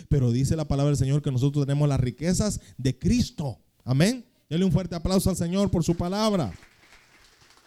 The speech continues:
Termino en el versículo treinta y siete. Ahora,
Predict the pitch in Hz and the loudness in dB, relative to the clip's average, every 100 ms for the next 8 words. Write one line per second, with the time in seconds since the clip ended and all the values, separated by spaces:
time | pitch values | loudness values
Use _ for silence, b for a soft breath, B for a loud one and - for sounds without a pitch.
0 | _ _ _ _ _ - _ _ _ _ | _ _ _ _ _ -20 _ _ _ _
1 | _ _ _ _ _ _ _ _ _ _ | _ _ _ _ _ _ _ _ _ _
2 | _ _ _ _ _ _ _ _ - - | _ _ _ _ _ _ _ _ -14 -2
3 | 208 254 294 277 247 202 196 - 240 220 | 0 0 -2 -2 -2 0 0 0 -2 -4
4 | 196 190 180 - 160 131 - - - - | -4 -2 0 2 2 0 -6 -18 -20 -20
5 | _ _ _ _ _ _ _ _ _ _ | _ _ _ _ _ _ _ _ _ _
6 | _ _ _ _ _ - 160 170 226 233 | _ _ _ _ _ -10 -4 0 0 0
7 | 156 113 | -2 -4